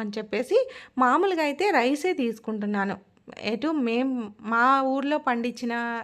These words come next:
రైసే కాబట్టి ఇబ్బంది లేదులే అని చెప్పేసి. కాకపోతే రైస్ క్వాంటిటీ తగ్గించాను, ప్లస్ మార్నింగ్ టిఫిన్, నైట్ టిఫిన్స్ ఇవన్నీ మార్చుకున్నాను అనమాట అప్పటికి ఇప్పటికి.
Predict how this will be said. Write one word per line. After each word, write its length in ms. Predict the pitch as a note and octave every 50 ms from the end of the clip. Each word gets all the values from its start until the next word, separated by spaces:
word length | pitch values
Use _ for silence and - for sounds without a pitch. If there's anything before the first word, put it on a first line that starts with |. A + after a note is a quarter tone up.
| - G#3+
రైసే 320 | A3+ A3+ A3 A3 - B3 B3 B3
కాబట్టి 420 | A3+ G#3 G3+ G#3+ A3 G#3+ - G4 C5 B4+ C5 - - - - - - C4+
ఇబ్బంది 340 | A#3+ A3 B3 C#4 C4+ B3+ A#3+ A3+
లేదులే 280 | G#3+ G#3 F#3+ A3 A3 A3 A3
అని 120 | G#3 G3+ G#3
చెప్పేసి. 460 | F#3+ G3 - G3 G3 F#3+ - F#3+ F3+ - - - _ _ _ _ -
కాకపోతే 520 | C4 A#3+ A#3+ B3 B3+ B3+ C4+ B3+ D#4+ G4 C#5 C5+ G4 C4 A#3
రైస్ 260 | A#3+ B3 C#4+ E4 - - - -
క్వాంటిటీ 420 | C4 A#3 A#3+ A#3+ A#3 A#3+ C#4 C4+ B3+ -
తగ్గించాను, 640 | G#3+ G3+ G3+ G3+ A#3 A3+ - - A3+ G3+ G#3+ C#4+ B4 D#5 - - - - - - _ -
ప్లస్ 320 | F#4 F#4+ F#4+ F#4+ F#4 F#4+ A#4+ C#5+ D5+ B4+ D#4+ C4+ C4+ C4+
మార్నింగ్ 420 | C#4 C#4+ D4+ E4 E4 D#4 D#4 D4+ D4+ C#4
టిఫిన్, 340 | C4 - D4 C#4 C#4+ D#4+ A#4 B4+ - - _ _ _ - A3 A#3+
నైట్ 260 | A#3 B3 C4+ - D4+ A#3+
టిఫిన్స్ 480 | C4+ A#3 G#3 - B3 A#3+ A#3+ A#3+ - C4 A#3+ - - - - A#3+ A#3+
ఇవన్నీ 400 | B3 A#3+ A#3+ A#3+ B3 C4 F4 G4 F#4+ - - _ _ - A3+
మార్చుకున్నాను 600 | A3+ A3 A3 G#3+ - - - A3 G#3 G3+ G3+ F#3+ F#3
అనమాట 300 | F#3+ F#3+ F#3+ F#3+ F#3+ F#3 E3+ - - G3+ G#3+
అప్పటికి 420 | G#3+ - B3+ - A#3+ - C4+ D4+ D#4 A#3+
ఇప్పటికి. 400 | - - G3+ F#3 G3+ - - -